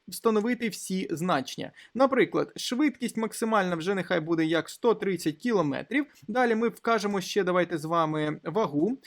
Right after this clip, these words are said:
Е, вага в нас буде як, е, ну, нехай як п'ять тонн, тому п'ять тисяч кілограм тут якби напишемо. Далі ми ще додатково можемо встановити колір для нашого трака, для нашої цієї машинки. Е, встановимо білий колір.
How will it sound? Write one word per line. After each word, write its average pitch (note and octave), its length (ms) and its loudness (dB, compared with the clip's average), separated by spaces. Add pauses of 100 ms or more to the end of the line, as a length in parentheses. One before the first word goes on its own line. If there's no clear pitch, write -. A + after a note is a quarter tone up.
(140)
Е, D#3 80 0
вага F3+ 280 2
в D#3 80 0
нас D#3 160 -4
буде D#3 280 2
як, D3 460 0
е, C#3+ 260 0 (380)
ну, B3 120 0
нехай D#3 280 0
як C#3 200 -2
п'ять C#3+ 340 2
тонн, C#4+ 200 2
тому D3+ 220 -4
п'ять C#3 320 -4
тисяч C#3 300 -6
кілограм B3 380 -2
тут C#4 140 -6
якби A3+ 200 -6
напишемо. A3 580 0 (300)
Далі B3+ 280 4
ми A#3 180 0
ще A#3 140 -4
додатково G#3 520 4
можемо F#3 320 0
встановити F#3 580 0
колір E3+ 420 4
для G3+ 360 0 (180)
нашого F#3 580 0
трака, F#3+ 400 2
для E3 240 -4
нашої D3+ 420 -2
цієї D3 280 -2
машинки. D3 580 -4 (260)
Е, D#3 120 2
встановимо D#3+ 680 0
білий D3+ 480 2
колір. C#4+ 420 2